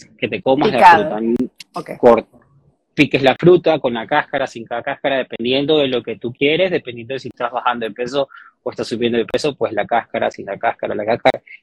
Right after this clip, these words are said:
Speaker 1: con la cáscara es más fibra, vas a aguantar más, vas a subir más de peso, vas, las personas que quieren subir volumen, pues con cáscara, las que, personas que quieren bajar de peso o quemar la grasa, perdón, porque bajar de peso no quiere decir tampoco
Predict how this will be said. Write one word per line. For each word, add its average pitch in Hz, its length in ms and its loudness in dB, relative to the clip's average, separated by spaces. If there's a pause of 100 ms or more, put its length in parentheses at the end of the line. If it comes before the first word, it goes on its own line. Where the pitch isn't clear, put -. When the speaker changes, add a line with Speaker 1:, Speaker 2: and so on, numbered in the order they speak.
Speaker 1:
con 117 120 2
la 110 120 2
cáscara 127 320 2
es 120 100 -2
más 117 140 2
fibra, 135 340 2
vas 113 160 -4
a 120 40 -2
aguantar 113 420 -6
más, 131 340 -4
vas 120 160 -4
a 117 60 -6
subir 117 340 -8
más 117 160 -6
de 113 120 -12
peso, 143 300 -10
vas, 123 160 -4
las 117 120 -18
personas 131 420 -8
que 120 140 -6
quieren 123 280 -6 (300)
subir 123 380 2
volumen, 123 580 2
pues 104 460 -10
con 107 160 -10
cáscara, 113 480 -2
las - 160 -10
que, - 80 -14
personas 123 340 -4
que 113 140 -2
quieren 131 240 4
bajar 117 280 2
de 113 100 -6
peso 120 440 -6 (320)
o 120 100 -2
quemar 127 380 2
la 143 140 2
grasa, 117 420 -8
perdón, 104 360 -18
porque 104 280 -20
bajar 120 280 -4
de 135 100 -2
peso 135 260 -6
no 127 180 -6 (100)
quiere 127 240 -6
decir 117 220 -8
tampoco 120 540 -6